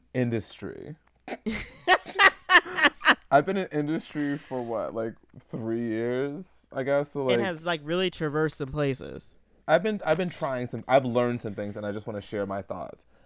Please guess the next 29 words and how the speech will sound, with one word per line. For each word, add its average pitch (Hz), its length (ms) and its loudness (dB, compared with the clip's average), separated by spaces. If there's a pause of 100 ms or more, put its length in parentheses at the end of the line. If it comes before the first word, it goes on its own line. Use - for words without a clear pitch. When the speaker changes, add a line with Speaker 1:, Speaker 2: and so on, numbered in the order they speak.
Speaker 2:
In 220 140 4
Speaker 1:
And 220 80 6
Speaker 2:
a - 40 6
Speaker 1:
the 139 80 0
Speaker 2:
short 208 120 6
Speaker 1:
reason 190 40 0
that 180 140 2
Speaker 2:
time, 165 160 4
like, 156 180 -2
you, 185 140 -4
you 202 340 -4
meet 226 240 -10
bitches 160 340 -4
who 180 100 -4
are 170 160 0
in 151 160 -4
the 156 120 -2
industry 147 400 -6
for 147 120 -12
ten 151 220 -8
years, 143 240 -8
and 143 60 -14
you're 151 80 -10
like, 139 140 -8
"Girl, 143 200 -6
what 147 120 -8
are 196 40 -8
you 165 60 -8
doing?" 139 300 -4